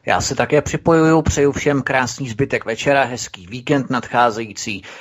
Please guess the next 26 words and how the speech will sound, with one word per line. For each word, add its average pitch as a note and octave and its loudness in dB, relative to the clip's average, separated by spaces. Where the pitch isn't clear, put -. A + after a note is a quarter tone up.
No C3 4
a C#3+ 6
my C#3 0
se C3 -6
s - -8
vámi, A#2+ -2
eh, G#2 -2
shledáme G2+ 0
opět G#2 -2
příští - -12
pátek G2+ 0
po F#2 -4
devatenácté F2 -4
hodině. A#2 0
Spoustu C#3+ 0
témat B2 0
jsme B2 -4
dnes F2+ -6
nestihli, A2+ -4
například G2+ -4
odvolání G#2 2
a F2 -2
pana F#2 -4
Staňka, C#3 0
Antonína G#2+ -2
Staňka A#2 0